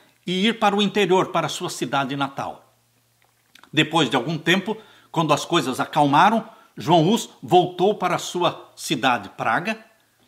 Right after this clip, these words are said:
e continuou sendo pastor na sua capela de Belém, a fim de continuar ali com maior zelo e ânimo a pregação da palavra de Deus. Até aqui, Hus estivera sozinho nos seus trabalhos.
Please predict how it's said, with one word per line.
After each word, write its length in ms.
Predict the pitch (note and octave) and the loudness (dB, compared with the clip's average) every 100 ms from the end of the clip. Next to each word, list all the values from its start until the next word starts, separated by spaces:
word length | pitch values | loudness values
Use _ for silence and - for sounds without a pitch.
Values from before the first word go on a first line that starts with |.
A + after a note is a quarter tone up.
| _ _ | _ _
e 80 | E3 | -10
continuou 460 | D3 G3 F3 F#3 F3+ | -2 -2 -2 -2 -2
sendo 260 | F#3 F3+ | -4 -6
pastor 440 | F3+ F3+ - D#3+ D#3+ | 0 0 0 -4 -4
na 100 | D3 | -4
sua 260 | - - D3+ | -6 -4 -2
capela 520 | - - C#3 C3 B2+ | -2 -4 -4 -2 -4
de 100 | G#2+ | -4
Belém, 600 | G#2+ C#3 C3 B2 F#2 - _ _ _ _ - | 0 2 4 2 -2 -12 _ _ _ _ -2
a 120 | C#3+ | -2
fim 180 | E3 E3+ | 0 -2
de 100 | C#3 | -2
continuar 540 | D#3 C#3 C3 C3+ C#3 | -4 -4 0 2 2
ali 200 | A#2+ E3+ | 2 0
com 140 | F#3+ | -2
maior 360 | D3 D3 D3 D3+ | 0 2 4 2
zelo 420 | A2 D3 G3+ B3 - - _ _ | 2 2 4 2 -2 -10 _ _
e 180 | C3 B2 | -2 4
ânimo 400 | G#3 B3 A#3+ - - _ | 4 4 2 -2 -14 _
a 100 | - | 0
pregação 540 | D#3 F3+ C#3+ - E3+ E3+ | 2 2 2 0 -2 -2
da 100 | D#3 | -2
palavra 380 | C#3+ C#3 C3 | 0 -2 -2
de 140 | A2+ A#2+ | -4 -6
Deus. 480 | G2+ D#2 - - _ _ _ _ _ _ _ | -8 -12 -14 -20 _ _ _ _ _ _ _
Até 300 | D#3 D3+ G3 | 0 2 2
aqui, 440 | F3 - C4+ C4+ - _ | 2 2 0 0 -10 _
Hus 380 | F#3+ C4 D4 - - | 4 4 4 -2 -6
estivera 500 | G3+ - G3 G3 G#3 | -4 -2 0 4 2
sozinho 600 | F#3+ - G3+ D#3+ G3+ C4 | 2 2 2 4 2 2
nos 120 | D#3 C3+ | 0 -2
seus 200 | D#3+ - | -4 -2
trabalhos. 600 | D3+ C3+ B2 F#2+ - | 0 4 2 0 -12